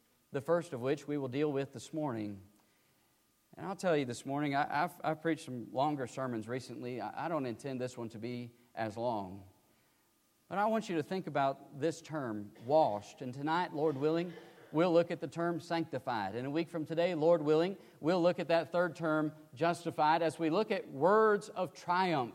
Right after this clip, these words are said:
triumph terms, victory that is found in Jesus. And he says to these folks, "You were lost, you were not going to heaven, but now that's not where you find yourselves." And so I'm asking,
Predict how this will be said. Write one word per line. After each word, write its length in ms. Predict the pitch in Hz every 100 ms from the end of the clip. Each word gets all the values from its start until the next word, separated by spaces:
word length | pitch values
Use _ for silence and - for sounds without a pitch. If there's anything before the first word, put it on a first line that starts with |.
| - -
triumph 520 | 190 220 226 214 -
terms, 480 | - 208 180 127 - - -
victory 680 | 139 240 269 - 190 175 156 - -
that 120 | 214
is 120 | 214
found 480 | - 226 254 208 185 - -
in 220 | 202 196
Jesus. 640 | 147 226 185 135 135 - - _ _ -
And 160 | 233
he 140 | 247 294
says 380 | 285 240 233
to 100 | 233
these 260 | 202 262 254
folks, 380 | 226 220 214 185
"You 240 | 226 247
were 640 | 202 214 285 269 214 202 -
lost, 520 | 185 233 233 220 214
you 160 | 220 220
were 540 | 180 254 269 214 214 - -
not 280 | 214 269 208
going 260 | 220 214
to 100 | 202
heaven, 360 | 214 208 190 214 - -
but 180 | 233 208
now 480 | 240 320 277 233
that's 300 | 214 247 254
not 200 | 247 247
where 120 | 226 226
you 160 | 220
find 280 | 233 247 247
yourselves." 520 | 202 - 214 165 135 - -
And 180 | 247 -
so 180 | 247
I'm 300 | 220 240 302
asking, 540 | 240 214 214 220 220